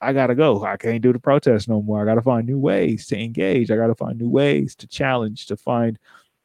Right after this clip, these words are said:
that transcendence, right?" And I think that, you know, people, when you got the supports and you're able to transcend, given what's, what's here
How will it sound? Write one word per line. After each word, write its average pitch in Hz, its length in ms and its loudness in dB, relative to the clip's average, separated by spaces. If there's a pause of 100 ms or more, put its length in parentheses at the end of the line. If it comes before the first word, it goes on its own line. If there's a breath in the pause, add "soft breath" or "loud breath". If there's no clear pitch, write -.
that - 240 -2
transcendence, 110 1120 -6 (100)
right?" 104 300 -2 (400 soft breath)
And 113 160 -4
I 117 80 0
think 120 240 -2
that, 117 160 4
you 139 100 -2
know, 110 180 2
people, 143 560 2 (540)
when 120 160 -2
you 113 80 -2
got 131 200 4
the 156 100 2
supports 90 580 0
and - 160 -8
you're 71 140 2
able 135 200 4
to 139 120 4
transcend, 131 920 -2
given 135 460 4 (120)
what's, 113 340 -2 (160)
what's 107 220 -4
here 156 420 -2